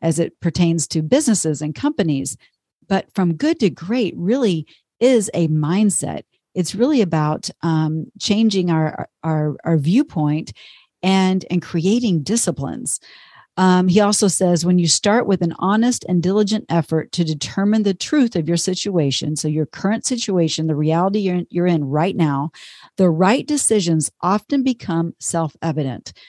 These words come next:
So those questions are revealed. Like, it's like, "Ah, yeah, this is the reality of what I'm dealing with." And so they're revealed to you. And it's,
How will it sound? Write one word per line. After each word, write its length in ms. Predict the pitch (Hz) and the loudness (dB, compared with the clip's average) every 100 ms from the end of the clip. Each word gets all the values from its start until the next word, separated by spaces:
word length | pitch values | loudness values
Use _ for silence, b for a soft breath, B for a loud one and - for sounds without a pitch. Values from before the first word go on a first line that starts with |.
| B | B
So 160 | - 185 | 0 4
those 280 | 220 214 | 4 2
questions 880 | - - 254 247 - 175 156 165 - B B _ _ - - | -2 -4 -2 -2 -2 -2 0 -2 -4 B B _ _ -14 -2
are 140 | 190 180 | 2 4
revealed. 560 | 185 160 160 - - - _ | 4 4 0 -2 -10 -16 _
Like, 160 | 175 170 | -2 -2
it's 140 | 170 | -2
like, 180 | 160 147 - | -4 -6 -6
"Ah, 300 | 175 139 127 - | -4 -4 -6 -12
yeah, 340 | 175 175 160 160 | -4 -2 -2 -4
this 300 | 170 175 170 | -4 -4 0
is 380 | 180 180 170 - _ | 0 0 -2 -8 _
the 100 | 196 | 0
reality 480 | 185 175 165 165 175 | 2 4 2 0 0
of 120 | 160 | -2
what 240 | 147 165 170 | -2 0 2
I'm 180 | 190 | 0
dealing 400 | 175 175 165 160 | 0 0 0 0
with." 300 | 156 160 214 B B B B _ | 0 0 -2 B B B B _
And 160 | 214 208 | 0 2
so 240 | 226 220 - _ _ _ | 2 2 -4 _ _ _
they're 180 | 196 196 | 0 2
revealed 560 | 185 180 185 233 262 | 4 4 4 2 0
to 160 | - - | -2 -2
you. 180 | 175 180 | 0 0
And 160 | 175 | 0
it's, 220 | 170 - | -2 -8